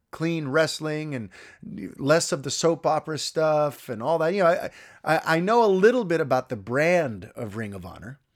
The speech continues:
and I know that Tony Khan is gonna take that part seriously. But what makes me excited is, in other interviews, I've seen him compare it and liken it to his first A E W show,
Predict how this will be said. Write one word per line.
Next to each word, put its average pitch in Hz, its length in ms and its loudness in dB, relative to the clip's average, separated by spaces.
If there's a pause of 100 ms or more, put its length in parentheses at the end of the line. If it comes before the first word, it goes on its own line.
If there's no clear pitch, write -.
(360)
and 143 160 0
I 147 140 0
know 151 260 6
that 156 160 0
Tony 147 300 -4
Khan 123 400 -4
is 123 160 -6
gonna 117 280 -6 (200)
take 139 320 -6
that 135 240 0
part 120 260 -4
seriously. 185 680 -6 (440)
But 160 120 6
what 151 200 0
makes 185 300 -2
me 170 100 -2
excited 220 560 0
is, 123 300 -4 (280)
in 165 200 0
other 233 260 4
interviews, 185 560 -2
I've 147 240 0
seen 262 380 -4
him 202 440 -4 (100)
compare 180 580 0
it 101 140 -6 (840)
and 139 180 -2
liken 147 460 2
it 92 220 -12 (440)
to 170 160 2
his 180 460 4
first 143 440 -2
A 151 120 -2
E 135 260 -2
W 160 440 2
show, 85 400 -14